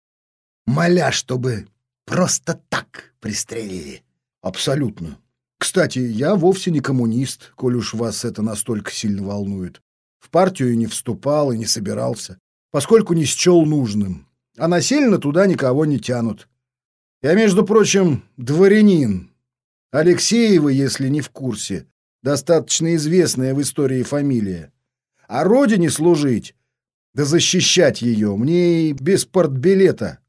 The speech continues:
никто не запрещал. И на коленях ползать не стану. Не надейтесь даже. Воспитание-с, знаете ли, не то, что у некоторых". Уже озвучив последние фразы,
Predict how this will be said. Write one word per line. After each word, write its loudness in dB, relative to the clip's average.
никто -2
не 0
запрещал. -8
И -2
на -2
коленях 2
ползать -4
не 0
стану. -2
Не 0
надейтесь 0
даже. -8
Воспитание-с, -2
знаете -4
ли, -10
не 4
то, 2
что -4
у 0
некоторых". -4
Уже 0
озвучив -2
последние -2
фразы, 0